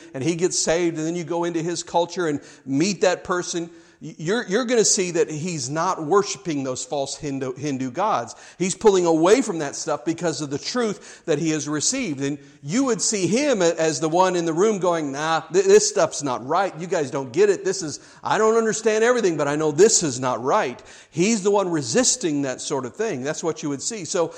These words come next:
I don't think we can say maybe this sincere person is saved, because some people say, "It doesn't matter what you believe, just as long as you're sincere." Well, that's just sincerely foolish.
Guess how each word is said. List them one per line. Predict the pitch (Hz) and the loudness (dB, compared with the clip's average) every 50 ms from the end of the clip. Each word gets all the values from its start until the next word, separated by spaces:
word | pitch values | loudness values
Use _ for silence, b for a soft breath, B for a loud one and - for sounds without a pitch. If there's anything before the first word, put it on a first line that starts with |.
| B B B B - | B B B B 0
I | 143 156 | 2 4
don't | 208 269 233 | 4 4 2
think | 277 254 214 | 0 -2 -2
we | 226 220 | -2 -2
can | 180 208 185 160 | -2 -2 -2 0
say | - 214 185 180 | 0 0 0 0
maybe | 170 170 185 180 185 185 | 0 0 0 0 -2 -2
this | 156 175 156 - | -2 -2 0 0
sincere | - - - 170 151 139 - - - 220 202 196 190 180 | -2 0 -2 -2 -2 -2 -2 -4 -4 -4 -4 -2 -2 -2
person | 170 180 - 190 175 156 139 - - 160 143 139 135 | -2 -2 -2 -2 -2 -2 -2 -4 -6 -6 -6 -8 -8
is | 123 143 135 - | -8 -8 -8 -6
saved, | - 202 185 175 151 127 120 113 117 | -4 -4 -4 -4 -4 -6 -8 -10 -14
because | 143 143 190 180 156 - | -12 -8 -8 -8 -6 -4
some | - 190 190 | -6 -6 -6
people | 185 175 156 165 | -6 -8 -8 -8
say, | 151 - 175 147 147 B B B B B B | -8 -4 -6 -6 -6 B B B B B B
"It | - 147 | -12 -8
doesn't | 139 185 180 170 185 | -8 -8 -6 -4 -4
matter | 185 180 170 | -2 -2 -2
what | 151 151 180 185 160 156 | -2 0 -2 -2 -2 -4
you | 156 | -6
believe, | 139 143 135 131 120 110 | -6 -4 -6 -6 -8 -10
just | 107 151 151 - 147 - | -12 -12 -12 -12 -14 -14
as | - | -10
long | 135 147 151 156 160 165 156 | -6 -4 -4 -4 -4 -6 -8
as | 131 143 | -8 -10
you're | 147 | -12
sincere." | 135 - - 135 123 - - - 247 254 226 139 113 B B B B B B B B B | -12 -10 -12 -10 -10 -8 -8 -8 -8 -8 -8 -8 -10 B B B B B B B B B
Well, | - 139 | -6 -2
that's | 160 214 233 - | -2 -2 -2 -2
just | - 226 - - | -6 -4 -4 -4
sincerely | - 151 135 - - 196 175 170 165 147 139 123 | -4 -6 -6 -6 -4 -4 -4 -4 -4 -4 -6 -8
foolish. | - - 226 302 311 254 - - - - - - - - | -6 -4 -4 -2 -2 -4 -6 -10 -14 -16 -16 -16 -16 -18